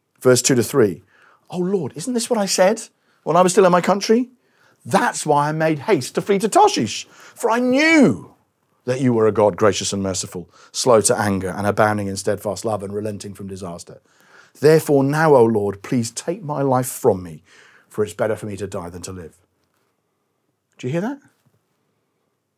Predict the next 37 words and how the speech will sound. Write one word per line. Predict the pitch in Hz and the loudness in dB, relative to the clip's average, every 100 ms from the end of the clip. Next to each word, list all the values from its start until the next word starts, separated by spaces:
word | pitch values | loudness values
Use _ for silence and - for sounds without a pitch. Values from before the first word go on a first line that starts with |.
| _ _ | _ _
There's | 113 110 | -14 -10
something | 160 160 131 - | -8 -8 -12 -12
should | - - 180 | -6 -4 -4
be | 180 | -4
slightly | - 98 160 | -8 -8 -4
uncomfortable | 147 143 - 117 - 107 | -4 -4 -8 -10 -10 -8
about | 98 101 101 | -8 -8 -8
reading | 113 120 139 147 139 107 | -8 -6 -6 -4 -4 -4
that | 101 - | -6 -12
phrase | 110 92 92 | -12 -12 -12
and | 98 | -14
hearing | 104 - 139 123 | -16 -6 -2 -2
its | 110 104 - | -4 -8 -12
echoes | 120 - 95 98 | -12 -12 -12 -12
in | 98 | -12
our | 95 | -12
own | 95 95 | -12 -12
soul. | - 95 - - - _ _ _ _ _ _ _ _ _ _ _ _ | -12 -12 -14 -18 -20 _ _ _ _ _ _ _ _ _ _ _ _
"I | 104 110 | -14 -12
would | 95 92 98 | -12 -14 -6
rather | 113 127 147 147 | -4 -4 -6 -10
be | 147 | -10
dead | 127 110 120 78 - - _ _ _ _ _ _ _ | -12 -8 -8 -8 -12 -16 _ _ _ _ _ _ _
than | - 104 107 | -6 -4 -2
live | 113 110 | -4 -4
to | - | -12
see | 110 - | -12 -12
you | 101 104 107 98 | -12 -8 -8 -8
bless | 107 98 - | -12 -12 -14
my | 95 90 | -16 -16
enemies." | 90 82 73 _ _ _ _ _ _ _ _ _ _ _ _ _ _ _ _ | -16 -18 -20 _ _ _ _ _ _ _ _ _ _ _ _ _ _ _ _
That's | - 110 | -10 -6
what | 113 | -6
he's | 104 | -6
saying, | 143 92 | -8 -12
isn't | 110 | -16
it? | 95 | -18